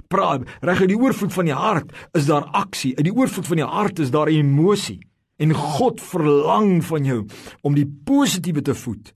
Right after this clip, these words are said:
En daardeur weerstaan jy die bose. En kan jy meer as oorwinnaar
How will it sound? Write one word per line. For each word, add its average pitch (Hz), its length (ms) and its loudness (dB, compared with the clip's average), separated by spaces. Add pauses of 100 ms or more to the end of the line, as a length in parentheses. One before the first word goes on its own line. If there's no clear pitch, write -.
(200)
En 151 160 2
daardeur 208 400 2
weerstaan 247 960 0
jy 165 80 4
die 147 160 0
bose. 117 400 -4 (400)
En 151 160 2
kan 190 180 0
jy 175 220 4
meer 202 480 2
as - 160 -6
oorwinnaar 139 560 0